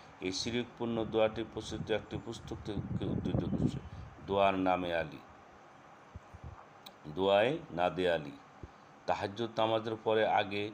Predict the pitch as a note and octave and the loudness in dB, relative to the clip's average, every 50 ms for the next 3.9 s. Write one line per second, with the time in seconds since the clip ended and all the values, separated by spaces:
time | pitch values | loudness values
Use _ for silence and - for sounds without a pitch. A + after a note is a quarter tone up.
0 | - - - - - - - - - - - - D#2 G2 G#2 A2 A2 A2 A2 - | -10 -18 -20 -20 -20 -20 -20 -20 -20 -18 -16 -8 -4 -2 0 0 0 -2 -2 -4
1 | - A2+ A2 A#2 A2+ A2+ - G#2+ G#2+ G#2+ G#2+ G#2+ G#2 - F#2 G2 G#2 G2+ F#2 F#2 | -4 -2 -2 -4 -6 -4 0 2 4 4 4 4 0 -2 -2 -2 -2 -2 -2 0
2 | G#2 G#2 G2+ G2 F#2+ F#2+ G#2 G2+ - G#2+ G2 F#2 G#2 G2+ - - A#2 A2 A2 - | 2 4 4 4 4 4 0 0 2 -2 -2 -2 -4 -6 -6 -6 -6 -6 -8 -10
3 | - - - - - - - F#2+ F#2 F#2+ G2 F#2 F#2 F2+ F2 E2+ D#2+ | -12 -14 -16 -14 -14 -12 -10 -4 -2 -2 0 0 0 -2 -2 -6 -6